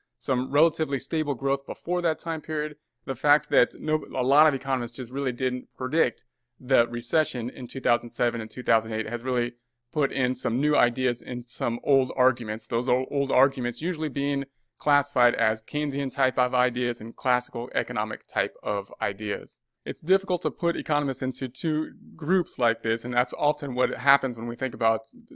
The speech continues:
two ideas. We often think, well, it's the classical economists and the Keynesian economists, and oftentimes it's probably the case that, uh, most people lie somewhere in between on the spectrum when we think about different types of topics.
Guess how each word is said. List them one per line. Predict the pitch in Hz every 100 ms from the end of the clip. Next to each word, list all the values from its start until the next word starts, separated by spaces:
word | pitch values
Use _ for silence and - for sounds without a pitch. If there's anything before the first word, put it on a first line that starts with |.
| - -
two | - 151
ideas. | 131 120 123 117
We | 113
often | 113 113
think, | 117 -
well, | 120 120
it's | 117
the | - 123
classical | 156 151 - 139
economists | 131 139 131 131 110
and |
the | 110
Keynesian | - 156 139 139 127
economists, | 127 135 131 131 - _ _
and | - 127
oftentimes | 139 156 185 170 165 151 127
it's | -
probably | 190 190 165
the | 139
case | 131 135 131
that, | 131 120 -
uh, | 117
most | 127 147
people | 143 127
lie | 123 123
somewhere | 123 143 135 127
in | - 131 127
between | 123 - 147 127
on | 113
the | 107
spectrum | - 147 - 120
when | 113 113
we | 110
think | 139
about | 120 117 110
different | 131 127 120
types | - 127 -
of | -
topics. | - 117 113 104